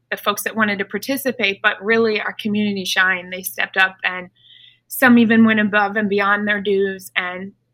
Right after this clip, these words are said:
were covering other folks who were going through hardships in the midst of that. So <clears throat> it's something that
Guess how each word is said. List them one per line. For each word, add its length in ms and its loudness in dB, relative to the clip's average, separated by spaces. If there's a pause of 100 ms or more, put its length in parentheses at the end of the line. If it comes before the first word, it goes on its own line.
(220)
were 160 -2
covering 500 0 (120)
other 200 0
folks 300 -2
who 100 -4
were 80 -4
going 220 -2
through 180 -6
hardships 680 -4 (100)
in 100 -4
the 80 -2
midst 300 -4
of 80 -2
that. 260 2 (100)
So 320 0 (800)
<clears throat> 840 -10
it's 140 -6
something 320 0
that 140 0